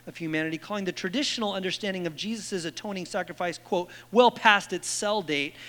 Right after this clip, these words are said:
and ghastly theology.'" I'm just gonna skip down, is an obstacle because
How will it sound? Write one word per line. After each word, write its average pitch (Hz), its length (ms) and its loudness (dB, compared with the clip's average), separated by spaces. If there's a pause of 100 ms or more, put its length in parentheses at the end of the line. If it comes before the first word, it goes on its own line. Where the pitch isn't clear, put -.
and 165 240 -4
ghastly 185 560 4
theology.'" 139 760 -6 (1800)
I'm 170 120 -2
just 160 140 -8
gonna 151 120 -4
skip 147 240 -8
down, 143 180 -4 (280)
is 202 180 4
an 214 140 0
obstacle 214 600 0
because 180 440 2